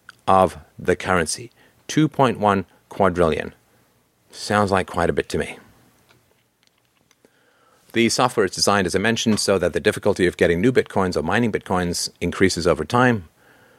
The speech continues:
So it's an even decline of money supply near its maximum. This leveling off is projected to take place somewhere around twenty thirty-three. By the year twenty forty,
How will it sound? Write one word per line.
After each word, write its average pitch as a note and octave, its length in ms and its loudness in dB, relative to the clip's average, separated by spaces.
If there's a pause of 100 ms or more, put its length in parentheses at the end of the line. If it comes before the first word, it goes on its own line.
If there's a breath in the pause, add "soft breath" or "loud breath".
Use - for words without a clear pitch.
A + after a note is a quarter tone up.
(800 soft breath)
So A#2+ 180 0
it's G2+ 100 2
an A2+ 80 4
even C#3+ 240 4
decline A#2+ 380 0
of - 80 -4
money G#2+ 160 2
supply F#2+ 560 0
near F#2+ 180 2
its - 140 -4
maximum. A2 520 0
This F2+ 220 -4
leveling F#2 260 0
off F2+ 200 0
is F2 100 -6
projected F#2+ 440 -2
to - 60 -14
take - 260 -2
place G2+ 200 0
somewhere G#2 280 2
around F2+ 220 2
twenty - 280 -2
thirty-three. D#3 560 0 (760 soft breath)
By F#2+ 360 2
the G2 100 -2
year F#2+ 140 4
twenty - 340 -4
forty, D#3 540 0